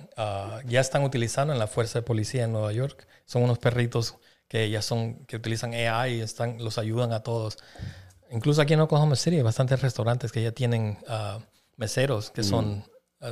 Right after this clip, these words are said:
Speaker 1: robots.
Speaker 2: Yo no sé, antes de, de pasar a lo otro, yo quiero tocar esto contigo para ver dónde está tu punto de vista.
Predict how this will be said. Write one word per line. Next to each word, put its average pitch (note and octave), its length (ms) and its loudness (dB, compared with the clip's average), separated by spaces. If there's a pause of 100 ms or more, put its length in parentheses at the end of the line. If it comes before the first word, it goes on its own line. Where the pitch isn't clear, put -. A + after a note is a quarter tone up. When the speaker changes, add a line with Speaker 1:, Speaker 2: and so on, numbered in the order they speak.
(160)
Speaker 1:
robots. G#2 540 -4 (1080)
Speaker 2:
Yo C3 120 6
no C#3+ 80 6
sé, C3+ 100 6
antes B2+ 380 6
de, E3 300 10
de C#3 260 8
pasar C3+ 340 6
a C#3 80 8
lo A#2+ 260 8
otro, F#2+ 520 2
yo G#2+ 240 -2
quiero B2 200 2
tocar B2+ 320 4
esto A#2+ 280 2
contigo A2 400 0
para F#2+ 180 4
ver G2+ 140 2
dónde G#2 180 -2
está G#2 180 -2
tu G2+ 120 -4
punto G2 260 -6
de F2+ 100 0
vista. D#2+ 400 -10